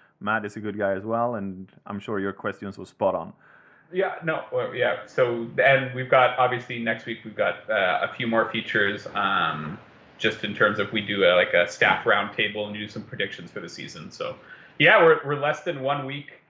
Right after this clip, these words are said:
Speaker 2: until Ottawa Senators hockey, which feels strange to say, but here we are.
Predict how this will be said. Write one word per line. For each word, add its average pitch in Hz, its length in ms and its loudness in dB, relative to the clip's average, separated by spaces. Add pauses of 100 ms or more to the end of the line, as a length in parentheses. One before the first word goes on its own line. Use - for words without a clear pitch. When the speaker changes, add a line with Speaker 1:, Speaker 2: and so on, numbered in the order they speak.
Speaker 2:
until 127 400 2
Ottawa 127 300 4
Senators 131 440 -2
hockey, 139 320 2
which 104 160 -10
feels 135 260 -2
strange 170 380 2
to 175 80 -2
say, 185 260 4
but 123 180 -6
here 135 180 -6
we 143 120 -4
are. 123 280 -2